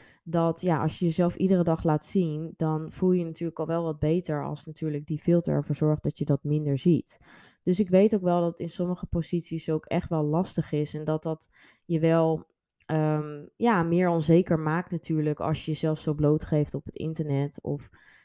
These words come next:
hè, die ook misschien bang bent voor andere meningen of dat mensen daarna gaan kijken. Maar ik weet ook wel dat, ja, ook, ook met acne of wat dan ook, ehm,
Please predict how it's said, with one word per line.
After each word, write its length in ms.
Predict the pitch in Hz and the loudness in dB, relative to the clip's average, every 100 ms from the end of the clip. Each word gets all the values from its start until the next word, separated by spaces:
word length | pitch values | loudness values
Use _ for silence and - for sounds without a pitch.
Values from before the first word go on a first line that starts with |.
| - | -2
hè, 240 | 180 196 | 0 2
die 120 | 170 | 2
ook 200 | 160 151 | 0 0
misschien 300 | 147 - 160 | -2 -4 0
bang 220 | 151 151 | 0 0
bent 180 | 156 156 | -2 -6
voor 120 | - | -6
andere 240 | - 160 175 | -6 -4 -2
meningen 560 | 196 214 220 202 185 | 0 0 0 0 0
of 100 | 185 | -2
dat 120 | 180 147 | -6 -8
mensen 300 | 143 147 165 | -8 -6 -4
daarna 240 | 160 165 | -2 -2
gaan 200 | 165 175 | -6 -6
kijken. 600 | - 208 214 - 180 180 - - - _ | 0 2 2 0 -2 -2 -8 -20 -20 _
Maar 360 | 175 165 165 - | 2 4 4 0
ik 160 | 185 | 2
weet 220 | 185 190 | 4 6
ook 160 | - 190 | 6 6
wel 240 | 190 180 | 6 6
dat, 420 | 175 170 175 - - _ _ _ _ | 6 4 4 -2 -14 _ _ _ _
ja, 420 | 190 190 190 - _ _ _ _ | 2 4 2 -4 _ _ _ _
ook, 360 | 196 196 196 - _ | 4 4 2 -16 _
ook 240 | 208 233 | 2 2
met 160 | 226 202 | 0 -2
acne 540 | - - 170 165 165 | -4 -2 -2 0 0
of 140 | 165 - 143 | -4 -10 -8
wat 180 | 175 | -6
dan 240 | - 180 160 | -6 -2 0
ook, 440 | 147 170 208 - _ | 2 0 -2 -10 _
ehm, 580 | - 160 156 156 160 160 | -10 -8 -8 -10 -14 -16